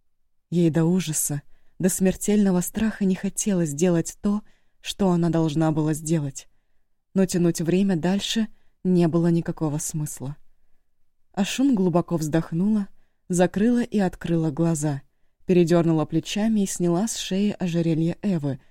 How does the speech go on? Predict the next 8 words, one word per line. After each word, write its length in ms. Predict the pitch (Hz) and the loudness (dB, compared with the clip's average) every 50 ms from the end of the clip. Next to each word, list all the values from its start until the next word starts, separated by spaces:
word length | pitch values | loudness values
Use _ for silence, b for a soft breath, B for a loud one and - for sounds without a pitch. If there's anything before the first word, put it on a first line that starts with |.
| - _ _ _ _ _ _ | -20 _ _ _ _ _ _
перламутровую 840 | 190 185 175 175 175 175 170 165 - - 165 135 139 151 156 156 151 | 0 2 4 4 4 4 2 2 0 -2 -4 -4 -2 -2 0 0 0
радугу, 500 | 160 175 190 175 202 170 190 190 180 - - _ _ _ _ | 2 2 2 2 2 2 2 0 0 -2 -10 _ _ _ _
которую 380 | - 202 190 - 196 190 180 170 | -4 -2 0 2 4 4 4 4
держали 480 | 143 175 165 160 165 180 185 185 170 | 4 2 2 2 2 2 2 2 0
в 100 | 160 - | -2 -4
пастях 520 | - - 165 190 220 - - - 226 208 196 | -6 -4 -2 -2 -2 -4 -4 -4 -4 -4 0
бронзовые 600 | 170 175 170 170 175 175 156 165 156 160 165 165 | 0 0 2 2 2 2 0 0 0 0 0 0
змеи. 520 | 156 156 165 160 160 151 147 139 139 143 | 0 0 -2 -2 -2 -2 -4 -4 -6 -8